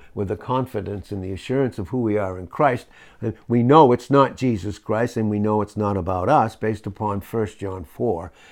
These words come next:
and verse one and Second Timothy one seven. God has not given us the spirit of fear, but of power. Who's the power? It's Christ himself who keeps us through all of this.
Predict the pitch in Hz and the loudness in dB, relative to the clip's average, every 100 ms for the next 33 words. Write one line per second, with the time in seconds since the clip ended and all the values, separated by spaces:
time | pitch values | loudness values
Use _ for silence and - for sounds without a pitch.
0 | _ 101 87 101 107 - 90 82 82 82 | _ -10 -6 -4 -4 -6 -8 -8 -10 -12
1 | _ - - 98 - 113 113 113 123 110 | _ -20 -10 -10 -2 -2 -2 -4 -2 -4
2 | 107 107 101 117 113 107 92 98 90 135 | -2 -2 -2 -4 -6 -6 -4 -6 0 4
3 | 131 120 127 101 131 147 170 127 175 175 | 4 4 -2 0 4 4 4 2 2 2
4 | 117 117 - 131 - - 143 147 - 156 | 0 -4 -8 -12 -12 -14 -12 -14 -10 -8
5 | 196 - - _ _ _ - 123 131 127 | -6 -8 -16 _ _ _ -4 2 2 0
6 | - 156 170 175 151 98 - _ _ _ | 2 6 8 8 6 2 -6 _ _ _
7 | _ _ _ _ _ _ 170 196 147 165 | _ _ _ _ _ _ 10 10 10 2
8 | - 156 147 110 95 107 - 151 175 202 | 4 6 6 6 0 -10 -2 4 4 4
9 | 208 202 - 135 123 - - - 190 - | 0 -2 2 2 2 -2 0 2 2 4
10 | 254 262 - 139 104 - - 143 143 156 | 4 4 2 2 2 -4 -2 2 4 4
11 | 147 110 90 95 - - | 4 0 -4 -14 -16 -20